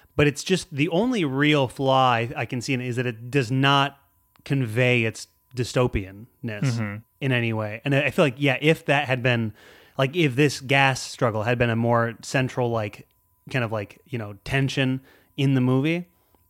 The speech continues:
Speaker 1: that
Speaker 2: Mm-hmm.
Speaker 1: could have made it, like, way more of a, of a winner.
Speaker 2: Yeah. I feel like the, the way it does convey the dystopian stuff is around the cops, where,
Speaker 1: Mm.
Speaker 2: like, there's, like, weird, um,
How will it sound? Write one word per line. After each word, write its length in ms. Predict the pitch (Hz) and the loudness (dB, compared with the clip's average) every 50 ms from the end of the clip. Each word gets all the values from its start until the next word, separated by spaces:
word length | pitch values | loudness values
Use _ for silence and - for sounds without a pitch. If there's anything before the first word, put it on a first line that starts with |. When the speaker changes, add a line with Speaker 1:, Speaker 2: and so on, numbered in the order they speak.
| _ _ | _ _
Speaker 1:
that 100 | 151 127 | -2 0
Speaker 2:
Mm-hmm. 160 | 127 123 104 104 | 2 2 0 2
Speaker 1:
could 140 | - 147 135 | 2 2 2
have 100 | 127 117 | 2 2
made 220 | 120 117 117 110 | 2 2 0 0
it, 80 | 117 120 | -2 -2
like, 200 | 123 123 117 - 131 | -2 -2 -2 -2 -6
way 580 | 127 113 117 117 123 127 123 123 120 120 117 | -6 -6 -2 -2 0 2 2 2 0 0 -2
more 340 | 113 113 110 110 110 107 107 | -2 -4 -4 -4 -4 -6 -6
of 80 | 104 104 | -6 -6
a, 180 | 104 104 101 110 - _ _ _ - | -8 -8 -10 -12 -20 _ _ _ -16
of 140 | 127 104 110 | -12 -10 -10
a 60 | 110 | -10
winner. 360 | 107 110 107 107 107 117 - _ _ _ _ _ _ _ _ _ _ - | -10 -10 -12 -14 -16 -18 -20 _ _ _ _ _ _ _ _ _ _ -6
Speaker 2:
Yeah. 260 | - 110 101 98 98 110 - _ _ _ _ _ _ _ - | -4 -2 -2 -2 -4 -8 -12 _ _ _ _ _ _ _ -4
I 60 | - | 2
feel 140 | - 214 226 | 4 4 4
like 140 | 220 - | 4 4
the, 340 | - 165 151 143 139 139 - - _ _ _ _ _ _ | 4 6 6 6 6 4 0 -4 _ _ _ _ _ _
the 100 | - 143 | 2 4
way 240 | 135 135 160 180 196 | 6 6 8 8 8
it 220 | 185 147 131 120 117 | 6 4 2 2 4
does 560 | 123 123 127 139 143 147 147 143 139 135 - | 6 6 8 8 8 8 6 6 4 2 2
convey 480 | - - 143 139 131 143 143 143 147 | 2 2 4 6 6 6 8 8 8
the 100 | 143 143 | 6 6
dystopian 880 | 135 139 135 - - 151 147 - - 156 147 147 147 147 147 147 147 143 - _ _ _ _ _ | 4 4 2 4 4 4 4 6 4 4 6 6 6 6 4 4 2 2 -2 _ _ _ _ _
stuff 260 | - - 151 143 147 | 2 4 4 6 6
is 100 | 131 120 | 4 4
around 440 | 117 113 107 110 110 123 135 143 135 | 4 4 2 4 4 4 6 6 4
the 80 | 123 | 4
cops, 640 | - - - 120 135 165 - - - - - - - _ _ _ _ _ _ _ _ _ _ | 2 2 2 4 4 4 2 -2 -4 -6 -8 -12 -16 _ _ _ _ _ _ _ _ _ _
where, 240 | - 120 123 127 127 | 2 4 6 6 6
Speaker 1:
Mm. 40 | 123 | 6
Speaker 2:
like, 380 | 123 120 117 117 110 107 - _ _ _ _ _ _ _ _ _ _ _ | 6 6 6 4 0 -6 -12 _ _ _ _ _ _ _ _ _ _ _
there's, 240 | - 135 143 135 - | 4 4 4 6 6
like, 260 | 143 135 131 123 - | 4 4 4 2 0
weird, 560 | 147 135 131 135 139 139 143 139 139 139 127 127 | -2 0 2 4 4 6 6 6 6 4 4 4
um, 540 | 123 120 120 117 113 113 113 110 113 110 | 2 2 2 0 0 -2 -2 -4 -6 -8